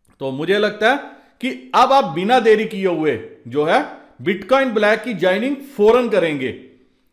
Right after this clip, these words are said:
आप कहीं पे भी आपको जाने की जरूरत नहीं है,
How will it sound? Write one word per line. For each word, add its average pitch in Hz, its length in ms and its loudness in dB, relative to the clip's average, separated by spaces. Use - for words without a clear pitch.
आप 196 400 2
कहीं 220 240 0
पे 262 120 2
भी 254 120 0
आपको 233 280 4
जाने 220 280 0
की 208 100 -6
जरूरत 202 440 -2
नहीं 185 260 -8
है, 117 380 -8